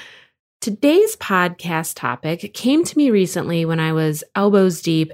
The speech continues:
in a musty box of old papers. Random,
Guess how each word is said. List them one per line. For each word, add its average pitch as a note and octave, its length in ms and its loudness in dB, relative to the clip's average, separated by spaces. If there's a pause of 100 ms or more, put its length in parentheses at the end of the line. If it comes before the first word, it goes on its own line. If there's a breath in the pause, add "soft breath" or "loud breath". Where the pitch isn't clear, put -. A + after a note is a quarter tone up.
in D#3+ 140 -4
a C#3+ 400 -4
musty F#3 640 0
box D#3 420 -2
of D3+ 80 -6
old C#3 300 -4
papers. - 580 -8 (580)
Random, D#3+ 540 0